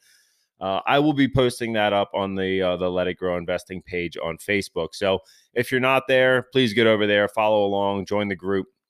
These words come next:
and, uh, you know, throw something in the chat so everyone can, uh, be up to date on some, some different news as it comes out. Um, possibly we could be getting this, uh, this more talk of, uh, some rate hike slowdown.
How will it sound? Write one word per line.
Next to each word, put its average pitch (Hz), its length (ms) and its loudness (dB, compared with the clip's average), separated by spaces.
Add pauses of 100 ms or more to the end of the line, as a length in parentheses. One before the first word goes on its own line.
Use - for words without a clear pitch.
(140)
and, 92 320 -6
uh, 92 300 -2 (180)
you 127 100 -4
know, 117 140 -2
throw 156 200 -2
something 120 280 -2
in 110 80 -2
the 98 80 -2
chat 90 400 -4
so 98 160 -4
everyone 92 400 -4
can, 90 340 -8
uh, 87 240 -4
be 95 140 -4
up 85 160 -6
to 90 80 -10
date 85 240 -4
on 85 180 -8
some, 85 300 -14
some 90 220 -14
different 87 280 -12
news 82 280 -8
as 78 140 -8
it 78 100 -14
comes 82 260 -12
out. 90 220 -2 (1400)
Um, 110 640 0
possibly 156 720 0 (320)
we 135 160 0
could 135 160 -2
be 123 80 -2
getting 110 320 0
this, 104 260 -6
uh, 101 220 0
this 95 260 -8
more 107 300 -4
talk 104 480 -4
of, 92 320 -2
uh, 82 320 -2
some 95 300 -8
rate 95 240 -4
hike 90 340 -6
slowdown. 98 640 0